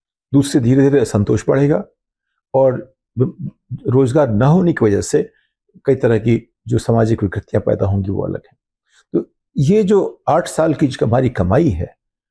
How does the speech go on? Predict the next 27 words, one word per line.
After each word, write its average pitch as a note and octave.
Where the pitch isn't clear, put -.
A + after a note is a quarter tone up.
उस B2+
पर -
थोड़ा D3+
चिंता C3+
के, -
चिंता A2+
होनी G#2+
चाहिए G#2
सबको A#2
और -
सोचना C3
चाहिए। -
मुझे D3
लगता D3+
है C#3+
कि C#3
अगर B2
अभी B2
हम C#3+
सोचते -
हैं C#3+
तो C#3+
उससे C#3+
निकल B2
सकते -
हैं। -
खाली F3+